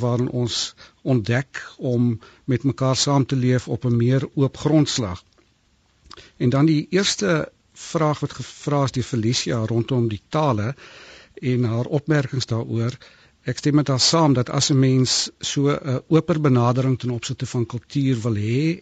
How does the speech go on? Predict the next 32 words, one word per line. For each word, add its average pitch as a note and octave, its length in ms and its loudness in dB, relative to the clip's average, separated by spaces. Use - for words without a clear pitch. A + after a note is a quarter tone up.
en A2+ 220 -2
dat A2 200 -6
'n A2+ 80 -2
mens A2 280 -2
uitreik D3 400 0
na C3 80 2
mekaar, B2 500 0
dan B2+ 160 2
moet D#3 160 4
jy D3+ 160 2
moeite C#3+ 360 0
doen B2+ 240 0
om A#2+ 360 -2
die C3+ 140 -6
ander C3+ 180 0
persoon C3 360 -4
te B2 120 -2
leer A#2 260 -2
ken. A2+ 220 0
Met G#2 120 -2
ander C3+ 200 -2
woorde, B2 180 0
wat A2+ 160 -2
is D#3+ 100 -2
die E3 120 -4
ervarings C#3 580 -2
van C3 140 -4
ander C3 220 -2
mense? B2 360 -2
Hoe A#2+ 140 -2
dink C3+ 260 0
mense? B2+ 460 0